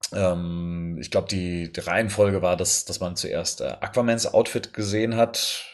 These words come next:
Das kennen wir ja auch schon bereits aus dem Set-Foto. Also viel hat sich da nicht geändert, außer dass es mehr,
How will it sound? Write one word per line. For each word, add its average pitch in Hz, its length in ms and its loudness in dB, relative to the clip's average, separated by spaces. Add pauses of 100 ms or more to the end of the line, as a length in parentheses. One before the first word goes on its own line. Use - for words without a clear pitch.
(280)
Das - 160 -4
kennen 110 200 0
wir 104 80 6
ja 90 140 4
auch 95 120 6
schon 104 160 -2
bereits 98 480 2
aus - 260 2
dem 90 300 -4 (340)
Set-Foto. 95 760 2
Also 82 340 0
viel 101 240 -2
hat 92 100 -2
sich - 120 -4
da 95 80 2
nicht 95 200 -2
geändert, 107 480 4
außer 90 300 4
dass - 320 0
es - 560 -4
mehr, 92 640 0